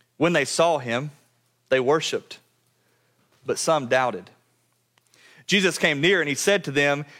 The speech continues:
'All authority has been given to me in heaven and on earth. Go therefore and make disciples of all nations,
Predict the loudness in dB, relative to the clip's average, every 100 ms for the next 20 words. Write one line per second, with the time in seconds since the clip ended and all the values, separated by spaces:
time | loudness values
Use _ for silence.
0 | -10 0 2 4 2 0 0 2 2 2
1 | 2 0 0 0 0 0 0 -2 -4 -2
2 | 2 2 0 0 0 2 0 0 0 2
3 | 0 0 0 0 -4 -14 -20 _ _ _
4 | _ _ _ _ _ 0 2 4 2 0
5 | -2 -4 -4 -10 _ _ -18 -6 0 0
6 | 0 0 0 0 -2 -2 2 0 0 -2
7 | -4 -10 -14 -16